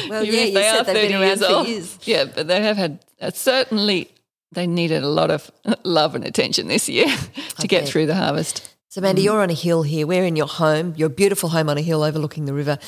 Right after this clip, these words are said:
Speaker 1: So you got the river out one side, um, and the fields on another, but all around you was water, right?
Speaker 2: Yeah, yeah, yeah. We were marooned with no electricity, uh, no internet.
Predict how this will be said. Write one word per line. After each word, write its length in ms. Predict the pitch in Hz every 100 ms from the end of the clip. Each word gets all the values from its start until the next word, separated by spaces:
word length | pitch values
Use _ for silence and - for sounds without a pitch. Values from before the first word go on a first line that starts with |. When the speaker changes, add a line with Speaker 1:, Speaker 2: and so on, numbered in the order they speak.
| -
Speaker 1:
So 100 | - 180
you 20 |
got 60 | 165
the 80 |
river 160 | 185 208
out 140 | 170
one 200 | - 165
side, 440 | 160 160 139 156 185 - _ _
um, 340 | 156 151 147 - _ 156
and 420 | 143 139 - - _
the 60 | 147
fields 400 | 175 160 156 - -
on 80 | 143
another, 320 | 139 135 135
but 240 | - -
all 240 | - 202 196
around 400 | 170 170 180 -
you 100 | 135
was 160 | 139
water, 480 | 135 139 139 - 156 -
right? 80 | 180
Speaker 2:
Yeah, 180 | 175 - - _
yeah, 200 | 175 - - _
yeah. 160 | - - _ _ - - _ 185
We 80 |
were 220 | 170 160 185
marooned 640 | 175 202 202 208 202 202
with 160 | 180 165
no 160 | 180 170
electricity, 920 | 170 170 156 - 170 - 165 143 147 - - _ _ _ _ -
uh, 200 | 165 160
no 260 | 165 165
internet. 540 | 156 156 151 139 139